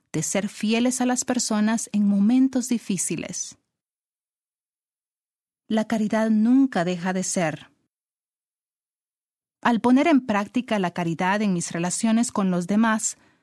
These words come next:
cultivé muchas amistades verdaderas y perdurables.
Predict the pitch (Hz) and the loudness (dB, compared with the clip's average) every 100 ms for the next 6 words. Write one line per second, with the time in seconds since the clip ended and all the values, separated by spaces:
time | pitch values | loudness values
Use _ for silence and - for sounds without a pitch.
0 | _ - 262 247 254 269 269 294 302 330 | _ -2 -2 2 2 4 6 4 2 0
1 | 269 226 190 - 226 240 202 196 185 202 | 0 0 0 0 0 0 0 0 0 0
2 | 262 262 262 247 240 247 262 277 190 151 | 0 0 0 -2 -2 0 0 0 0 -4
3 | 165 - | -6 -10